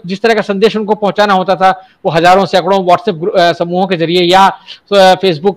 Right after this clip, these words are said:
या Twitter के जरिए जो कुछ उनको कहना होता था, वो कहते थे और सामने जो उनके प्रतिपक्षी थे, वो उतने मजबूत नहीं थे। लेकिन ये हमने दो हज़ार तेरह में ही देखा कि जब आम आदमी पार्टी आई, अ, चुनावी मैदान में,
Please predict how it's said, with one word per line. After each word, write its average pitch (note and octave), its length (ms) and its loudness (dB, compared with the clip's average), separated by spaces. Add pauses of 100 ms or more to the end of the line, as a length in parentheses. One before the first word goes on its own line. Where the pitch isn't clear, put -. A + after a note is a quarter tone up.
(120)
या F#3+ 100 0
Twitter F#3 280 -6
के F#3 80 -2
जरिए F3 220 -2
जो F#3 140 -2
कुछ G#3+ 180 -4
उनको A3 180 -2
कहना F#3+ 260 -2
होता G3+ 180 -4
था, A3 100 -6
वो A#3 80 -2
कहते A3 360 -4
थे A3 120 -4 (320)
और G3+ 300 4
सामने G#3 420 0
जो A#3 140 4
उनके A3+ 180 0
प्रतिपक्षी G#3+ 520 -6
थे, A3+ 100 -2
वो A#3 140 2
उतने A3+ 220 -2
मजबूत G#3 420 -4
नहीं E3 200 -6
थे। E3+ 60 -6 (380)
लेकिन C4 260 0
ये B3+ 420 4 (840)
हमने F3+ 440 -4
दो G3 120 0
हज़ार G#3+ 220 2
तेरह G3 340 2
में D4+ 100 0
ही C4 80 2
देखा F3 380 2
कि A#3 120 -4
जब A3 160 0
आम G3+ 200 2
आदमी B3+ 240 2
पार्टी G3+ 340 0
आई, D#3 400 -2
अ, E3+ 220 2
चुनावी E3+ 300 -4
मैदान D#3 320 -6
में, F#3+ 260 -8